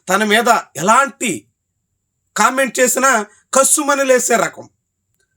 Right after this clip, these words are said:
కానీ సుప్రీంకోర్టు తీర్పు తర్వాత ఆయన ఇప్పటి వరకు పెదవి విప్పిన దాఖలాలు లేవు. అంటే ఎంత ఆందోళనతో ఉన్నారో, ఎంత కలవరపడుతున్నారో చెప్పడానికి ఇదొక సంకేతంగా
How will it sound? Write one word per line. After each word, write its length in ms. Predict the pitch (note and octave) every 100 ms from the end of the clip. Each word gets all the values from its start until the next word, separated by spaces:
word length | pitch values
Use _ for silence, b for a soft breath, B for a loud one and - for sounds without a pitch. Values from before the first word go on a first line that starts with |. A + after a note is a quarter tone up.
| _
కానీ 340 | - C4 A#3+ B3+
సుప్రీంకోర్టు 720 | - A#3 D#4+ D4 C#4+ C#4 -
తీర్పు 320 | - C#4+ A#3
తర్వాత 420 | A#3+ C4+ C4 C4 B3+ B3+ - b -
ఆయన 380 | A3 B3 A3 C4
ఇప్పటి 320 | A#3 - C#4 C4+
వరకు 520 | C4 B3 B3+ F3+ b b _
పెదవి 340 | A3+ B3+ C#4
విప్పిన 380 | C4+ C4+ - B3
దాఖలాలు 520 | F3 F#3 A3+ A3+ G#3+
లేవు. 160 | D#3 G#2 _ _ _ _ _ _ _
అంటే 280 | F3 - D#4
ఎంత 520 | G#3 A#3 - A#3+ G#3 F#3 b -
ఆందోళనతో 640 | F#3+ B3+ B3+ B3+ A3+ B3
ఉన్నారో, 460 | A#3+ A#3+ B3 C4 - _ _ _
ఎంత 320 | G3 B3 B3+
కలవరపడుతున్నారో 1000 | A#3 G3+ A#3+ C4+ C4 C4 A#3+ B3+ B3+ B3+
చెప్పడానికి 720 | B3 B3 - B3 B3 G#3+ C4 A3 B -
ఇదొక 340 | G#3 A#3+ A#3
సంకేతంగా 840 | A3 A#3+ B3 C4 - B3 C4 A#3